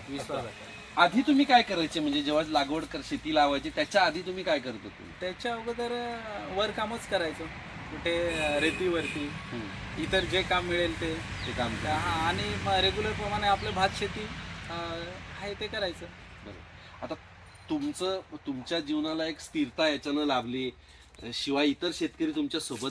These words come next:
Speaker 3: जोडलेत. कसं वाटतंय तुम्हाला हे सगळं, अ, करताना, बघताना?
Speaker 1: अ, सर, मला, अ,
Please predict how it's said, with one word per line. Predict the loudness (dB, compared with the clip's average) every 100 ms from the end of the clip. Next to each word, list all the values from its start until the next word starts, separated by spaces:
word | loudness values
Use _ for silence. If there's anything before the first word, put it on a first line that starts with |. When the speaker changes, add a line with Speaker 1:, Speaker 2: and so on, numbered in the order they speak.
| -2
Speaker 3:
जोडलेत. | -4 -2 -4 -8 -20 -20 _ _ -20 -2 0
कसं | 4 6
वाटतंय | 6 6 0
तुम्हाला | -2 2 4 4
हे | 2 0
सगळं, | -2 -4 -4 -4 -6 -14
अ, | -18 -18 -12
करताना, | -12 -10 -10
बघताना? | -8 -10 -12 -14 -12 -10 -8
Speaker 1:
अ, | -2
सर, | 4 6
मला, | 8 8 10 10 8
अ, | 4 2 2 2 2 0